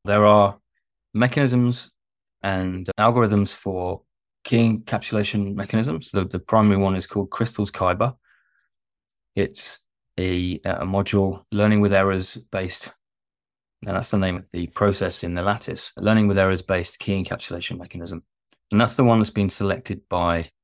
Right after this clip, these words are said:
nist at this point in time. Then for signatures, there's Crystal's Dilithium, and that's a lattice signature scheme. It's, it's different to Kyber, but it's in the same portfolio of algorithms. And there's one called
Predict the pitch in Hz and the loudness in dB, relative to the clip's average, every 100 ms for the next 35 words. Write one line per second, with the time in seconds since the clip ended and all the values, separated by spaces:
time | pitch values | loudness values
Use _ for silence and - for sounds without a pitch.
0 | _ - 87 - - 107 - - 92 82 | _ -10 -10 -10 -12 -14 -16 -16 -16 -16
1 | - 82 85 _ _ _ _ _ _ _ | -14 -12 -12 _ _ _ _ _ _ _
2 | _ _ _ 131 135 127 123 - 160 131 | _ _ _ 2 4 4 0 -2 0 -2
3 | - 95 95 107 101 98 - - 135 - | -2 -4 -4 0 0 0 -4 -2 -2 0
4 | 117 - 90 87 - 110 143 _ _ _ | -2 0 -2 -2 -4 -6 -8 _ _ _
5 | _ _ _ _ _ _ _ _ 95 92 | _ _ _ _ _ _ _ _ -6 -2
6 | 98 107 - 104 98 101 104 117 - - | 0 0 0 -2 0 0 0 -6 -6 -4
7 | 101 95 - - - 95 104 120 _ - | -4 -4 -8 -10 -6 -2 -2 -4 _ -12
8 | 104 - - - 127 - 127 123 - 117 | -12 -12 -8 -4 -2 0 2 2 2 2
9 | 104 101 - 107 104 113 104 101 104 98 | 4 2 0 2 4 2 0 0 -2 -2
10 | - 101 95 92 - 101 - 98 95 95 | -4 -2 -2 -6 -10 -12 -2 2 2 2
11 | 120 - _ 92 85 90 95 - 98 90 | 0 -4 _ -6 -6 -6 -16 -6 -4 -2
12 | 92 101 113 - - _ _ _ _ 92 | -2 -2 -2 -6 -16 _ _ _ _ -4
13 | 90 98 90 90 82 | 0 0 0 -2 -8